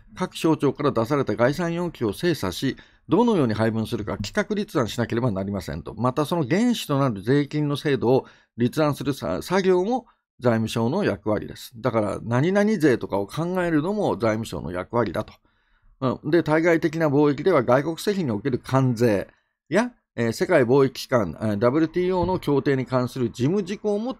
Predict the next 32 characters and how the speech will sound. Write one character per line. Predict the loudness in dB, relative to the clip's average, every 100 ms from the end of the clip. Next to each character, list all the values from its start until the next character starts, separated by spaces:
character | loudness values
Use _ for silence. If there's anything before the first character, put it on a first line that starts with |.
| _
じ-、 | -14 -8
え | -4
ー、 | -4 -4
お | -6
仕 | -4
事。 | -8 -8 -14 _ _ _ _ _
で、 | 0 2 2
財 | 2 2
政 | 2 0 -2 -2
に、 |
う | -2
ん、 | 2
お | 0
い | 0
て |
は、 | 0 0 0
国 | 0 -4 -2
債 | -2 0
や | 0 -2
地 | -6
方 | -4 -4
債 | -2 -4
の | -4
発 | -4 -4 0
行、 | 0 0
国 | -4 2 2
有 |
財-、 | 2 0 0 0
財 | 0
産 | 0 -4 -2
で |
は、 | -2